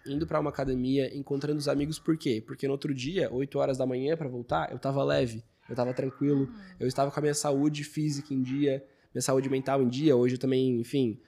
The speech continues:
Speaker 1: busco várias coisas pra minha saúde mental, né? Eu também faço terapia, várias coisas nesse sentido. E eu faço terapia, por exemplo, no meio da, do, do meu trabalho,
Speaker 2: Eu
Speaker 1: assim.
Speaker 2: também.
Speaker 1: No meio, tipo
Speaker 2: Eu
Speaker 1: assim,
Speaker 2: também.
Speaker 1: onze
Speaker 2: Duas,
Speaker 1: horas da
Speaker 2: meu,
Speaker 1: manhã.
Speaker 2: duas e meia da tarde.
Speaker 1: É.
Speaker 2: De quinta-feira.
Speaker 1: Quarta-feira, onze horas da manhã,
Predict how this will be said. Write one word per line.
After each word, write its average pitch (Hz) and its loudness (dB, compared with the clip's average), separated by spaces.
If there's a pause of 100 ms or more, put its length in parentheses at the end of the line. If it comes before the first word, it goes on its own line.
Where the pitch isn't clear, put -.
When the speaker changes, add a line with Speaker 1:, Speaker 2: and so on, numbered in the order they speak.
(260)
Speaker 1:
busco 123 -8
várias 127 0
coisas 143 -2
pra 131 -4
minha 131 0
saúde 131 -4
mental, 131 0
né? 110 -2
Eu 107 -6
também 120 -2
faço 120 -6
terapia, 123 0
várias 127 -2
coisas 131 -2
nesse 131 -4
sentido. 135 0 (720)
E 269 4
eu 330 4
faço 285 0
terapia, 247 -2
por 247 0
exemplo, 220 2
no 247 6
meio 240 4
da, 240 2
do, 220 -6
do 180 -12
meu 202 -2
trabalho, 214 0
Speaker 2:
Eu 349 2
Speaker 1:
assim. - 0
Speaker 2:
também. - -4
Speaker 1:
No 190 8
meio, 277 6
tipo - -2
Speaker 2:
Eu - 4
Speaker 1:
assim, - 4
Speaker 2:
também. 147 4
Speaker 1:
onze 220 6
Speaker 2:
Duas, 214 4
Speaker 1:
horas 214 4
da 202 6
Speaker 2:
meu, 202 8
Speaker 1:
manhã. 151 8
Speaker 2:
duas 196 2
e - -12
meia 330 -8
da - -18
tarde. - -8
Speaker 1:
É. 131 4
Speaker 2:
De 233 -2
quinta-feira. 294 -4 (220)
Speaker 1:
Quarta-feira, 277 6
onze 262 4
horas 262 4
da 247 4
manhã, 240 6